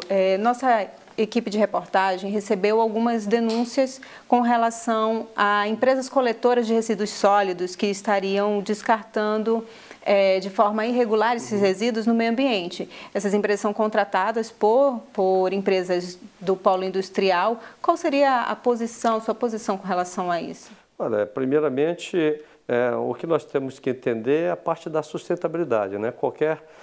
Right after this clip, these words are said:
Speaker 2: qualquer resíduo que, que, que venha de qualquer empresa do pin, ela não pode, é, contaminar o meio ambiente. Então, existe toda uma legislação, é, para isso. Então, as empresas, né, que colocam resíduo, elas têm a responsabilidade de fiscalizar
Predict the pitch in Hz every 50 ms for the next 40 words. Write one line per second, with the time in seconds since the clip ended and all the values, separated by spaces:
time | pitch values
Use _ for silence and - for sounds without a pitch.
0 | - - _ _ - 120 113 - - 147 156 156 143 139 131 135 131 123 113 -
1 | 120 135 135 131 117 117 117 117 - 123 113 110 104 101 101 - - 113 110 104
2 | 98 95 - - - _ _ - 117 101 113 131 151 156 139 120 110 110 113 -
3 | - _ - 113 104 - - 143 143 135 117 - - 117 120 120 117 113 104 101
4 | - - 139 147 151 151 151 147 151 170 190 185 - - 135 139 147 151 147 175
5 | 175 175 - - - - - _ - 135 135 - - 151 147 - 151 143 139 127
6 | 123 123 127 143 151 147 147 151 160 175 175 180 156 135 131 127 143 - - 190
7 | 208 170 185 190 190 - - 165 165 165 160 156 151 147 135 123 139 135 131 123
8 | - - - 127 123 123 117 117 - - - - _ _ - 110 110 110 - -
9 | 131 147 160 135 127 143 165 165 - - 190 170 - - 131 - - 151 143 143
10 | 139 - - - _ - 139 139 127 151 147 131 - - 143 165 208 226 220 165
11 | 143 127 110 - - - - - 117 117 139 156 160 - - - - - _ _
12 | _ - 135 127 120 120 - - 127 131 156 180 175 - 156 139 123 135 117 104
13 | 95 113 147 190 190 160 151 151 156 151 - - - - 175 180 202 214 214 214
14 | 196 170 147 147 170 170 - - 170 151 - 175 156 147 143 151 170 175 185 180
15 | - - 196 - - - 202 208 214 170 147 147 160 165